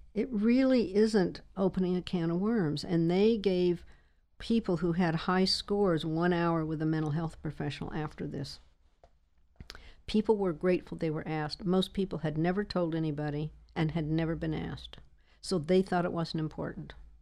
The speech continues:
Or if they did ask, one man talked about, "I tried to tell my mother when I was five, and she said, 'That doesn't happen in our family.'" So I said, he, he said, "I never said another word." So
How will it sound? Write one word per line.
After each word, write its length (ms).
Or 120
if 100
they 140
did 260
ask, 420
one 280
man 220
talked 280
about, 100
"I 40
tried 320
to 220
tell 160
my 160
mother 280
when 140
I 120
was 180
five, 500
and 80
she 100
said, 160
'That 140
doesn't 240
happen 340
in 60
our 60
family.'" 540
So 180
I 40
said, 200
he, 240
he 140
said, 160
"I 40
never 200
said 200
another 240
word." 300
So 360